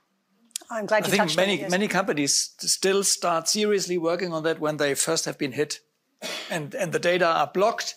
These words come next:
Speaker 2: This is where the action starts. "Oh, who are my, my points of contact? Where are my data? Who can help?"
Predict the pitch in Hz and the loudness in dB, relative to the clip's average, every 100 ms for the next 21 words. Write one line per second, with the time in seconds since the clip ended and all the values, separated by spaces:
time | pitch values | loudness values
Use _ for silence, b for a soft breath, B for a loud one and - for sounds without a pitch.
0 | b b b - 196 202 170 165 160 156 | b b b -6 -2 -2 -2 0 0 2
1 | 165 - 143 135 151 143 - - B B | 0 -2 -2 -2 0 -2 -2 -4 B B
2 | B 196 185 175 214 185 180 175 170 160 | B 2 2 2 2 2 0 0 0 0
3 | 180 185 170 - 202 196 196 180 165 185 | -2 0 -2 -2 -2 0 0 0 2 2
4 | 175 170 165 160 175 175 165 165 160 160 | 2 2 2 2 2 2 2 2 0 -2
5 | B B 214 214 160 147 165 160 156 | B B -2 -2 -2 -2 0 -2 -6